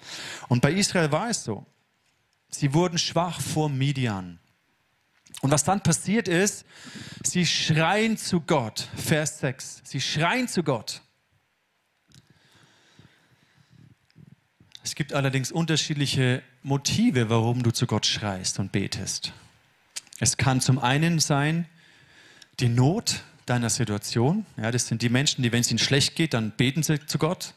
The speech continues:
Oder dann kommen sie in den Gottesdienst. Oder dann versuchen sie irgendwie, schreien zu Gott um Hilfe. Oder du schreist zu Gott um Hilfe, weil du wirklich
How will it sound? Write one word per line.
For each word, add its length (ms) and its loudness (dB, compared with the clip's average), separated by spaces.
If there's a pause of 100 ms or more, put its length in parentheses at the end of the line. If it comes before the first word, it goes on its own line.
(120)
Oder 180 -2
dann 360 -2
kommen 300 0
sie 100 0
in 60 2
den 100 -2
Gottesdienst. 440 0
Oder 140 0
dann 280 -2
versuchen 420 2
sie 80 2
irgendwie, 440 2
schreien 300 0
zu 80 -6
Gott 140 0
um 80 2
Hilfe. 420 2 (800)
Oder 220 4
du 100 -2
schreist 460 0
zu 80 -6
Gott 180 -2
um 100 -2
Hilfe, 540 0
weil 100 2
du 220 0
wirklich 560 0